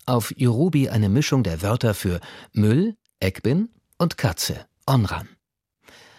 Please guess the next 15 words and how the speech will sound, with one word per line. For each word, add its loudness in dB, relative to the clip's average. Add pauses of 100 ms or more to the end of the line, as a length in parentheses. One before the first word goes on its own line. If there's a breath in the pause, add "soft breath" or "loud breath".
(160 loud breath)
Aber 0
das 0
weiß 2
keiner 0
der -4
Oberen. -4 (680)
Sie -2
wissen 2
wenig. -4 (300)
Und -2
auch -2
das 0
wissen -2
sie -6
nicht. -14